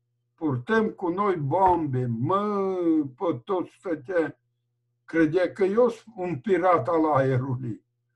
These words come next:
Păi ce-i de făcut? Cum scăpăm?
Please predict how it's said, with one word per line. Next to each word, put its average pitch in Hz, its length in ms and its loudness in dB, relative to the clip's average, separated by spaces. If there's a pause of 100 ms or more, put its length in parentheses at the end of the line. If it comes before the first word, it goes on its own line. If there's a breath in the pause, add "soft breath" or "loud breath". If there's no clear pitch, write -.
(580)
Păi 190 200 2
ce-i 240 340 4
de 185 160 2
făcut? 131 460 -2 (1160)
Cum 269 280 4
scăpăm? 135 800 0